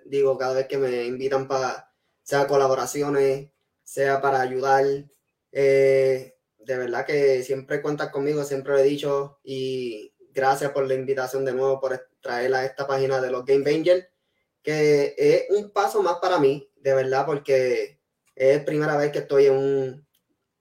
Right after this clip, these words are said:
podcast, de verdad, de, con-, porque podcast tiene diferentes definiciones, pero un podcast ya establecido que lleva años,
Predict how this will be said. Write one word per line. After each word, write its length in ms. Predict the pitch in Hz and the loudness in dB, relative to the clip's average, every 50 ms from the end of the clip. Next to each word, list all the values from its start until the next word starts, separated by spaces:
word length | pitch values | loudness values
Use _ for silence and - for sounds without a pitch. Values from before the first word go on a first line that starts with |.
| _ _ _ _ | _ _ _ _
podcast, 600 | 156 151 147 - - _ - 139 135 - - - _ | -4 -4 -4 -4 -8 _ -6 -6 -6 -6 -8 -14 _
de 300 | 131 123 - 151 147 143 | -20 -20 -10 -2 2 4
verdad, 420 | 135 135 131 131 131 135 143 151 147 | 4 4 4 2 0 0 0 0 2
de, 340 | 143 139 135 135 135 131 | 2 4 4 4 4 2
con-, 240 | - 156 147 147 143 - _ _ _ _ _ | 0 -4 -6 -6 -6 -10 _ _ _ _ _
porque 260 | - 180 180 180 180 165 - - - - _ _ _ | 4 4 4 4 4 2 2 0 -6 -10 _ _ _
podcast 380 | - 175 180 175 - - 208 190 | 0 0 0 0 0 -4 -4 -2
tiene 340 | 190 185 185 185 - 156 - _ | -2 -2 -2 -2 -4 -8 -12 _
diferentes 1500 | 139 143 139 - - - - - 139 135 135 135 135 135 135 135 135 135 139 156 175 175 175 - _ - 175 170 175 - - - _ _ _ _ _ _ _ | -14 -12 -12 -14 -16 -20 -10 -4 -2 0 2 2 2 2 2 2 2 2 0 0 -2 -6 -8 -10 _ -8 -6 -6 -6 -8 -10 -16 _ _ _ _ _ _ _
definiciones, 800 | - 147 143 143 143 139 135 131 - 107 90 - - - - _ _ _ _ _ _ _ _ _ | -4 -4 -4 -2 -2 -2 -2 -4 -6 -10 -12 -12 -14 -18 -20 _ _ _ _ _ _ _ _ _
pero 220 | - 139 139 139 | 2 2 4 4
un 160 | 156 160 - | 2 0 0
podcast 340 | - 185 180 180 - 175 160 | 0 0 0 2 0 -2 -2
ya 80 | 170 170 | -2 -4
establecido 680 | 170 - 180 175 170 165 160 208 202 196 180 165 160 | -2 -2 -2 -2 -2 -2 -2 -2 -2 0 0 0 -2
que 120 | - 143 131 | -2 -2 0
lleva 440 | 127 131 139 160 151 - - - _ _ _ _ _ | 0 0 0 0 -2 -6 -8 -14 _ _ _ _ _
años, 520 | - 139 139 135 123 - - - - _ | -2 0 0 0 -2 -4 -12 -18 -20 _